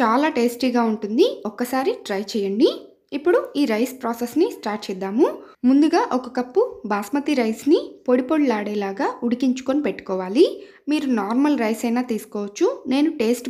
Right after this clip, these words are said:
బాగుంటుందని చెప్పేసి బాస్మతి రైస్ తీసుకున్నాను. ఇక ఈ రైస్ పక్కన పెట్టేసి, స్టవ్ on చేసి ప్యాన్ పెట్టుకొని, ఇందులో ఒక రెండు స్పూన్లు దాకా నెయ్యి వేసుకోండి. ఈ జీరా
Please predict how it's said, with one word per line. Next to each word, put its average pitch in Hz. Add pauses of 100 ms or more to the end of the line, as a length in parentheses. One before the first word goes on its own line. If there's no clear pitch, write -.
బాగుంటుందని 214
చెప్పేసి 208 (220)
బాస్మతి 233
రైస్ 214
తీసుకున్నాను. 196 (600)
ఇక 294 (100)
ఈ 247
రైస్ 233
పక్కన 214
పెట్టేసి, 208 (100)
స్టవ్ 254
on 302
చేసి 269
ప్యాన్ 220
పెట్టుకొని, 226 (440)
ఇందులో 262 (160)
ఒక 262 (100)
రెండు 254
స్పూన్లు 240
దాకా 302 (420)
నెయ్యి 226
వేసుకోండి. 226 (580)
ఈ 339 (100)
జీరా 240